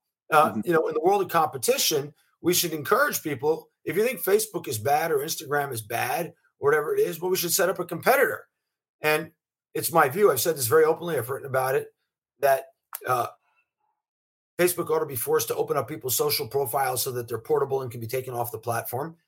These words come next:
Speaker 2: 'cause that's monopolistic behavior. And so monopolies need to be dealt with. Um,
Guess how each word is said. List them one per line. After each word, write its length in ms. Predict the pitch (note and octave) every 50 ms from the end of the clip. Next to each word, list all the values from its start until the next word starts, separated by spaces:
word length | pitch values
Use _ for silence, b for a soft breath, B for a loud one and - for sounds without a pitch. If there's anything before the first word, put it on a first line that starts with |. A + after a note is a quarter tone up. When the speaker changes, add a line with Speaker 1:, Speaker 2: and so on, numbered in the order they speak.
| _ _ _ _ _ _
Speaker 2:
'cause 100 | A#2+ C3
that's 180 | C3 B2+ -
monopolistic 640 | C3 C3 C3+ B2+ - - B2 B2 A#2 - - A#2 -
behavior. 500 | - A2 G#2 A2+ A2 G#2+ G#2+ C3+ D3 - b b b b b b _
And 120 | - A#2+ A2+
so 140 | - C3
monopolies 520 | B2+ C3+ D3 D#3 E3+ E3 - C#3+ C3 A#2 A#2
need 100 | C3 B2
to 80 | A#2
be 120 | A2 G#2+ G#2+
dealt 280 | G2+ A#2 A#2 A#2+ -
with. 220 | - D#3 E3 - - b b b b b b _ _ -
Um, 360 | C#3+ C#3 C3+ C3+ C#3 C#3+ A#2+